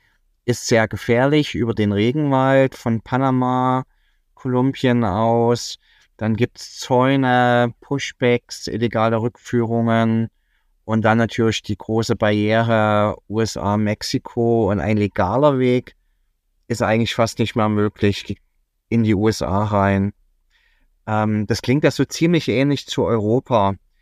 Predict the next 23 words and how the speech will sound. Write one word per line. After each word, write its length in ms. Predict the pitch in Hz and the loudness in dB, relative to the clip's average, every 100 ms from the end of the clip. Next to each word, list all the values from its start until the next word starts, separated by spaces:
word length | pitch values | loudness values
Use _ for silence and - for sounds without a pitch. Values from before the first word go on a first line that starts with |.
| _ _ | _ _
Glaubst 360 | 104 120 - 151 | 2 2 2 -2
du, 60 | |
dass 160 | 127 - | 0 -2
das 180 | 113 107 | -4 -6
ein 100 | 101 | -8
Zufall 560 | - 123 - - 180 185 | -8 -10 -6 -2 0 2
ist? 260 | 196 - | 0 -2
Also 240 | 107 120 104 | -2 0 0
auch 360 | 104 123 _ _ _ _ _ _ | 0 -2 _ _ _ _ _ _
im 120 | 117 | -8
Gespräch 520 | 117 - - 117 110 - | -6 -8 -2 0 0 -4
vorher, 760 | - 143 165 156 151 151 151 147 _ _ _ _ _ - | -2 0 2 2 2 2 0 -6 _ _ _ _ _ -4
äh, 60 | |
haben 420 | 123 120 117 117 | 0 2 2 2
wir 60 | 123 | 0
es 80 | - | 0
ja 80 | 123 | 0
mit 120 | 110 | 0
Australien 520 | 113 - 107 123 147 | -2 -4 -2 0 -2
verglichen, 580 | - - 131 139 - 135 | -4 -6 -2 -2 0 0
wo 100 | 120 | 2
wieder 120 | 123 | 0
so 160 | - | 0